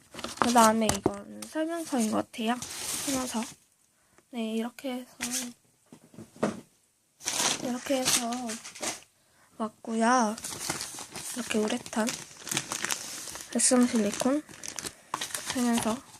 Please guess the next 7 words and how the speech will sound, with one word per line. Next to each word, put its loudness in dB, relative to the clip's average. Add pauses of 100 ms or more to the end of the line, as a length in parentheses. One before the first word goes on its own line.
(120)
이렇게 -6
왔고요. -4
한번 2
설명서 2
보기로 0
할게요. 0 (2250)
이렇게 0